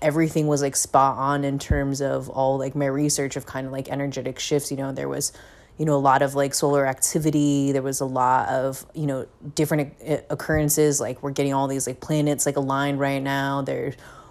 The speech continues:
was, like, the first time in, like, you know, years, uh, that you were able to see the, like, the Aurora Borealis,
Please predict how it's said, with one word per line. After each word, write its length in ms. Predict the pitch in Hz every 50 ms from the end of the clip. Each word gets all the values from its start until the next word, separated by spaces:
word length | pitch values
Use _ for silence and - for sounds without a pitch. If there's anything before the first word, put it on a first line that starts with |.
| - -
was, 160 | - 147 - 143
like, 180 | 139 139 - - -
the 120 | 151 170
first 340 | - - 160 156 147 - -
time 240 | - 151 151 143 147
in, 80 | 143
like, 180 | 147 143 131 - - - - - - -
you 120 | - 160 151
know, 100 | 147 147
years, 1000 | 139 139 151 156 165 180 185 175 170 160 151 151 151 - - - - 127 - - -
uh, 300 | 147 143 143 143 143 139
that 120 | 139 135
you 80 | 147 151
were 80 | 151
able 220 | 139 151 147 156 143
to 140 | - - 139
see 160 | - - 156
the, 140 | 147 151 147
like, 180 | 139 - -
the 140 | - 147 147
Aurora 300 | 143 139 147 147 147 147
Borealis, 920 | 139 135 147 143 139 139 139 139 143 143 143 143 139 143 143 139 - - -